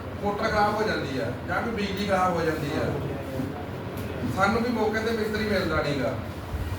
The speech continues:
ਭਰਾਵਾਂ ਨੂੰ ਵੀ ਪਤਾ ਕੀਤਾ, ਨਹੀਂ ਮਿਲਿਆ, ਕਬਰ ਵਾਲੇ ਤੋਂ ਵੀ ਨਹੀਂ ਮਿਲਿਆ, ਪਟਿਆਲੇ ਤੋਂ ਵੀ ਨਹੀਂ ਮਿਲਿਆ, ਕਿਤੋਂ ਵੀ ਨਹੀਂ ਮਿਲਿਆ ਗਾ। ਉਹ ਇਹ ਕੰਮ ਨਾ, ਹੁਣ ਪਾਣੀ ਦੀ ਸਾਨੂੰ ਲੋੜ ਬੜੀ ਆ,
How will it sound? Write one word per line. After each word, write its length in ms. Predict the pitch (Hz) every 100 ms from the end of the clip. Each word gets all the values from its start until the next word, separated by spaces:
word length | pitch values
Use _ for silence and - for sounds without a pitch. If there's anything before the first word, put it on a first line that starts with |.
| - - - 147 -
ਭਰਾਵਾਂ 540 | 175 170 175 170 180 190
ਨੂੰ 80 | 202
ਵੀ 60 | 202
ਪਤਾ 220 | 190 190
ਕੀਤਾ, 300 | 190 185 185
ਨਹੀਂ 180 | 175 175
ਮਿਲਿਆ, 260 | 180 175 165 127 - -
ਕਬਰ 200 | - 160
ਵਾਲੇ 180 | 165 175 175
ਤੋਂ 80 | 180
ਵੀ 80 | 175
ਨਹੀਂ 100 | 175
ਮਿਲਿਆ, 480 | 160 160 156 139 - - - - - - - - - - -
ਪਟਿਆਲੇ 340 | - 175 175
ਤੋਂ 120 | 185 180
ਵੀ 80 |
ਨਹੀਂ 100 | 180
ਮਿਲਿਆ, 360 | 170 160 151 - - - - - - - - - -
ਕਿਤੋਂ 200 | 202 226
ਵੀ 80 | 220
ਨਹੀਂ 100 | 202
ਮਿਲਿਆ 200 | 165 -
ਗਾ। 200 | - - - - - - - - - - - - - - - - - - 196
ਉਹ 80 |
ਇਹ 140 | 214 226
ਕੰਮ 140 | 220
ਨਾ, 100 | 226
ਹੁਣ 140 | 220 208
ਪਾਣੀ 280 | 190 196 214
ਦੀ 140 | 226
ਸਾਨੂੰ 220 | 208 208
ਲੋੜ 180 | 175 160 151
ਬੜੀ 260 | 151 151
ਆ, 60 | 139